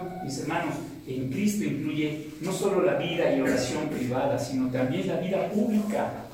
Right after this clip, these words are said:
Está diciendo Pablo, "No, no te olvides que también hay allá afuera trabajo que hacer". A veces no oramos ni por esa gente que no conoce a Dios. Esto es para madurar en,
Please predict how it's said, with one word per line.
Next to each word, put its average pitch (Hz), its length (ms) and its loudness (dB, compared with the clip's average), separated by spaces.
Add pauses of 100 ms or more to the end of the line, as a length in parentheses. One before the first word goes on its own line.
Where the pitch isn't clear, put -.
(380)
Está 208 200 -2
diciendo 208 300 2
Pablo, 185 300 6
"No, 220 100 2
no 254 100 6
te 262 80 4
olvides - 520 4
que - 80 -2
también 185 320 -2
hay 214 140 2
allá 208 260 2
afuera 196 260 0
trabajo - 360 -2 (120)
que - 100 -6
hacer". - 520 -8 (600)
A 147 60 2
veces 196 200 4
no 190 80 0
oramos 190 320 2
ni 165 120 -2
por 165 180 -2
esa 190 140 -4
gente 202 360 -2
que 151 80 -2
no 147 220 -2
conoce - 400 -4
a - 60 -4
Dios. - 480 -4 (2500)
Esto 175 220 -2
es 220 60 -2
para 208 200 4
madurar - 440 4
en, - 420 0